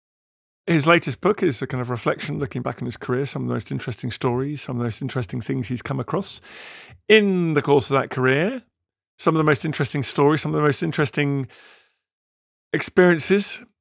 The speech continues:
first-hand accounts of war, both by civilians and men and women who took part in the fighting. It's fascinating. I thought it would be appropriate to talk about it during this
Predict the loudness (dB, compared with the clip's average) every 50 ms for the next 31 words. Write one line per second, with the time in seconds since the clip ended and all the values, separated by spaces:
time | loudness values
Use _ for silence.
0 | _ _ -12 4 6 6 6 6 6 2 4 4 2 2 2 2 2 2 2 0
1 | -2 -4 2 4 6 6 6 4 6 6 8 8 8 6 4 2 -2 -6 -2 -2
2 | -2 -2 0 0 0 0 0 -2 0 2 2 2 2 0 -2 -4 -4 -4 -6 -6
3 | -8 -2 0 0 0 2 0 0 0 0 0 -2 -4 -4 -8 -10 -6 -4 -2 -2
4 | -2 -4 -6 -8 -8 -6 -6 -6 -6 -6 -6 -8 -10 -12 -12 _ -20 -20 -20 -20
5 | _ _ _ 0 0 0 0 -2 2 2 2 2 2 2 2 2 4 4 4 4
6 | 6 4 4 2 2 0 4 4 4 4 4 2 0 0 0 -2 -6 -6 -6 -8
7 | 0 2 2 2 2 4 4 4 4 2 0 2 2 4 4 4 0 -4 -6 -6
8 | -4 -4 -4 -4 -6